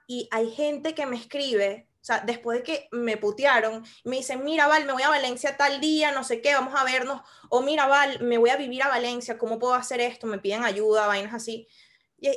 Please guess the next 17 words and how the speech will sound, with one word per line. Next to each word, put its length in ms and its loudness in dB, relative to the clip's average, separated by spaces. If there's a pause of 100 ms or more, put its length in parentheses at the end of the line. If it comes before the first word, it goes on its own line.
y, 160 -8
marico, 580 -2
literalmente 760 4
me, 180 -4
es 120 -10
porque 300 2
me 140 0
ha 80 2
nacido, 460 0
pues, 140 -6
porque 560 -2 (800)
sí, 220 -4
fue 140 -2
un 80 -2
error 300 0
mío, 340 -2
pero 420 2